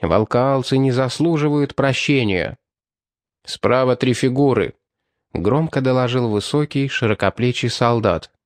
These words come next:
Олесь тут же повернулся в указанную сторону. Из-за покосившегося домика вышла группа мятежников.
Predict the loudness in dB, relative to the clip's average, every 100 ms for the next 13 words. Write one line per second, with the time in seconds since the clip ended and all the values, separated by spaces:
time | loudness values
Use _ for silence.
0 | _ _ _ -2 2 2 0 -4 -8 -4
1 | -2 -2 -4 0 0 2 0 -2 0 0
2 | 0 2 0 2 0 -2 -4 -2 0 2
3 | 0 -2 -6 _ _ _ _ _ -2 0
4 | 0 0 0 0 0 -2 0 -2 -2 0
5 | 0 0 0 -2 -2 -4 -6 -6 -2 -2
6 | -2 -2 0 0 0 0 0 0 0 0
7 | 0 -2 -6 -10 -14